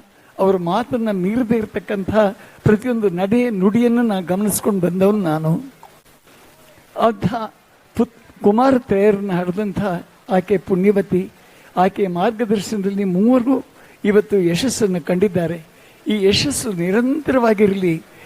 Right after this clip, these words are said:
ಈ ಪಿ ಆರ್ ಕೆ ಸಂಸ್ಥೆ ಪಾರ್ವತಮ್ಮ ರಾಜ್ಕುಮಾರ್, ನನ್ನ ಅತ್ತಿಗೆಯ ಹೆಸರಿನಲ್ಲಿ ಸ್-, ಪ್ರಾರಂಭವಾಗಿರ್ತಕ್ಕಂಥ ಈ ಸಂಸ್ಥೆ ಎವರೆಸ್ಟ್ ಶಿಖರಕ್ಕಿಂತ ಎತ್ತರವಾಗಿ ಬೆಳೆಯಲಿ ಅನ್ನೋದೇ ಈ ಸಂದರ್ಭದಲ್ಲಿ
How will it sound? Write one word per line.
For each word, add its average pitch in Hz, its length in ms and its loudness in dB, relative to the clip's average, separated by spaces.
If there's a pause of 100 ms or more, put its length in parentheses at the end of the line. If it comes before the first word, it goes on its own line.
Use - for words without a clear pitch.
(140)
ಈ 214 100 4
ಪಿ 220 240 4
ಆರ್ 262 140 2
ಕೆ 247 160 -6
ಸಂಸ್ಥೆ 202 680 0 (360)
ಪಾರ್ವತಮ್ಮ 214 540 -2
ರಾಜ್ಕುಮಾರ್, 185 580 -6
ನನ್ನ 175 280 -2
ಅತ್ತಿಗೆಯ 202 520 2 (360)
ಹೆಸರಿನಲ್ಲಿ 202 520 -2
ಸ್-, 147 220 -10 (180)
ಪ್ರಾರಂಭವಾಗಿರ್ತಕ್ಕಂಥ 185 1000 -2 (560)
ಈ 196 80 0
ಸಂಸ್ಥೆ 196 680 -2 (840)
ಎವರೆಸ್ಟ್ 240 500 0
ಶಿಖರಕ್ಕಿಂತ 226 840 0
ಎತ್ತರವಾಗಿ 220 560 0
ಬೆಳೆಯಲಿ 190 460 -4
ಅನ್ನೋದೇ 175 440 -6 (360)
ಈ 202 220 2
ಸಂದರ್ಭದಲ್ಲಿ 190 800 0